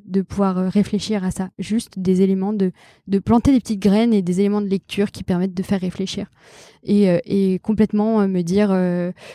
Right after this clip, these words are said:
Bah, moi, quelqu'un me fait chier demain, je lui dirais que homme-femme, je m'en fiche, tu vois. » J'ai acquis mes droits et je veux vraiment être dans cette, euh,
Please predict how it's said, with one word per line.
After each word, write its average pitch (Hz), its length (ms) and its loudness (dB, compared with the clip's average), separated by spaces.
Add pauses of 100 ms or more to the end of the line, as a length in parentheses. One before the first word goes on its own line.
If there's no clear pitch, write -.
(140)
Bah, 196 140 4
moi, 196 120 4
quelqu'un 214 240 2
me 208 40 0
fait 202 100 2
chier 208 160 0
demain, 196 220 2
je 196 80 0
lui 208 80 -2
dirais 180 240 0
que 180 320 -2 (160)
homme-femme, 208 560 0
je 185 120 -6
m'en 180 60 -4
fiche, - 240 -8
tu - 80 -18
vois. » - 140 -4
J'ai 208 180 2
acquis 196 240 0
mes 226 140 4
droits 196 320 2 (340)
et 208 80 0
je 185 100 0
veux 180 80 -2
vraiment 196 260 2
être 233 100 2
dans 196 100 2
cette, 185 300 -2
euh, 185 300 0